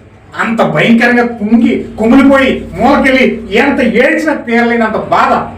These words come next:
ఆ మాటల్లో వస్తుంది. అలాంటి మాటలు కొందరు మాట్లాడే వాళ్ళు మీలో ఉన్నారంటాడు ఆయన.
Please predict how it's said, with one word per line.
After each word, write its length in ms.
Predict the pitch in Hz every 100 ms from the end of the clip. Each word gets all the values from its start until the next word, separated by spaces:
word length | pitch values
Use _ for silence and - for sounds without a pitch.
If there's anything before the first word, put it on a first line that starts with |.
| - 165
ఆ 60 |
మాటల్లో 360 | 165 170 190 180
వస్తుంది. 320 | 160 170 - - - - - - - - - - - - - -
అలాంటి 300 | 202 311 320
మాటలు 340 | 294 294 302 262
కొందరు 240 | 277 262
మాట్లాడే 460 | 247 247 240 269 254
వాళ్ళు 220 | 247 226 - - -
మీలో 380 | 208 254 302 302
ఉన్నారంటాడు 460 | 294 285 277 247 220
ఆయన. 160 | -